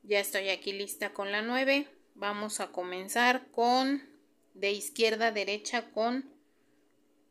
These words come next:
los cuatro originales puntos altos y hacemos cinco casitas.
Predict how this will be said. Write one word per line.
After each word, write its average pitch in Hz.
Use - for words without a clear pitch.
los 190
cuatro 220
originales 190
puntos 196
altos 262
y 247
hacemos 226
cinco 220
casitas. -